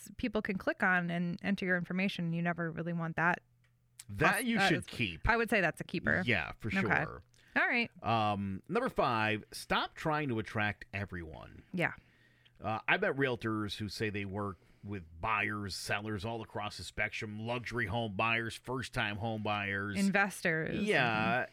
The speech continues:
Speaker 1: and,
Speaker 2: It,
Speaker 1: yeah.
Speaker 2: you see their social media, and it's, it's very discombobulated.
Speaker 1: Hmm.
Speaker 2: It, you, nothing really seems to flow. It, it feels like they don't know what they're doing or who they are.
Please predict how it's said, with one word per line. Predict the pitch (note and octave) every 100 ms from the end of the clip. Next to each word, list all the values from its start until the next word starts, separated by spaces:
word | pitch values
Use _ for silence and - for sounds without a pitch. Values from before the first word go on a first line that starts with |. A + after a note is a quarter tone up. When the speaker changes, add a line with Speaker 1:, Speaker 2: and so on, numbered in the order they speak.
| -
Speaker 1:
and, |
Speaker 2:
It, | A3 G3+
Speaker 1:
yeah. | F3
Speaker 2:
you | A#3+
see | G3+ C#4 F#3
their | G3+
social | - E3+ D#3 D3
media, | C#3+ D3+ D#3+
and | D#3+
it's, | C3+
it's | D3+ E3
very | G3 B3 C3 G#2+ - C3+ A#2+
discombobulated. | A2 F#3+ - C#3+ G2+ B2 D3+ A#2 F#2+ E2+ C#2+ B1 - _ _ _
Speaker 1:
Hmm. | G3 F#3+ F3
Speaker 2:
It, | C3+ C#3
you, | D3+ E3
nothing | F#3 G3 F3+
really | F#3+ E3+
seems | - F#3 F3 G#2+
to | A#2
flow. | - G#3+ D#3+ C#3+
It, | D3
it | C#3 B2+
feels | E3+ D3
like | D3+ B2+ A2+
they | D3
don't | D#3+ D#3 C#3+
know | D3
what | C#3+ C#3 C3
they're | - A#2
doing | F#2 D3+ D#3 D3
or | B2+ A2
who | C3
they | A#2 G#2
are. | G#2+ G#2 C#2+ A#1+